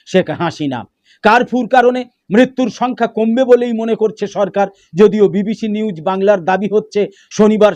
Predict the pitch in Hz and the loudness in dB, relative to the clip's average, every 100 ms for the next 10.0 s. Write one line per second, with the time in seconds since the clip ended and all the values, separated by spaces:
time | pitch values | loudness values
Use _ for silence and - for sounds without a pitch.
0 | - 202 160 208 208 180 202 202 220 196 | -2 -4 -2 -2 -2 -4 -6 -4 -2 0
1 | 196 190 160 _ - 190 190 185 180 180 | 0 -2 -8 _ -4 0 0 -2 -2 -4
2 | 170 165 180 131 170 160 - _ 156 170 | -2 0 -2 -2 -6 -6 -8 _ -8 -2
3 | 180 175 160 147 123 - _ 147 185 175 | 0 0 -6 -8 -10 -16 _ -6 -2 -2
4 | 170 170 185 196 180 196 190 185 202 190 | -2 -2 2 2 2 2 2 0 -2 -6
5 | - 202 185 196 - 202 - - 190 175 | -6 -4 -4 -6 -4 -6 -4 -4 -6 -6
6 | 214 196 196 208 202 _ 202 220 - 214 | -4 -2 0 0 -2 _ 0 2 0 -2
7 | 214 202 208 202 185 220 202 208 233 226 | 0 0 -2 -4 -4 -2 -2 -2 2 2
8 | 220 226 214 _ - 233 233 233 220 233 | 2 0 -4 _ 0 2 4 2 2 0
9 | 220 226 220 _ - 220 202 175 226 220 | -4 -4 -6 _ -4 -2 -2 -2 -2 0